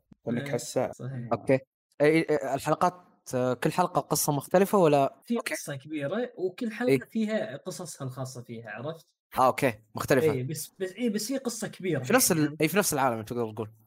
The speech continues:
Speaker 3: وفي نفس
Speaker 2: بالضبط.
Speaker 3: ال-
Speaker 1: ت-، يقدر،
Speaker 2: إيه.
Speaker 1: يعني ب-،
Speaker 2: عشان
Speaker 1: باختصار، آه، القصة مترابطة، بس الأحداث، آه، تقدر تقول هي المتجددة. زي كذا.
Speaker 2: صح.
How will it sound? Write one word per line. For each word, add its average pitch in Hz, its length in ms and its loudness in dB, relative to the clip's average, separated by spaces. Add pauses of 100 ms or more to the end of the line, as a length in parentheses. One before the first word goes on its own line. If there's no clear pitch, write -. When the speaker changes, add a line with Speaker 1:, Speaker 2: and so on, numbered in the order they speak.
(100)
Speaker 3:
وفي 120 140 0
نفس 139 200 4
Speaker 2:
بالضبط. 117 520 2
Speaker 3:
ال- - 180 -4
Speaker 1:
ت-، - 200 0
يقدر، 139 440 6
Speaker 2:
إيه. 127 80 4
Speaker 1:
يعني 131 200 8
ب-، 139 40 4
Speaker 2:
عشان 131 180 0
Speaker 1:
باختصار، 139 720 8
آه، 117 440 6
القصة 127 600 4
مترابطة، 135 680 8
بس 135 300 6
الأحداث، 151 640 6
آه، 107 360 6
تقدر 127 260 4
تقول 131 420 4
هي 131 140 4
المتجددة. 117 840 2 (460)
زي 120 160 2
كذا. - 300 -6
Speaker 2:
صح. - 380 -4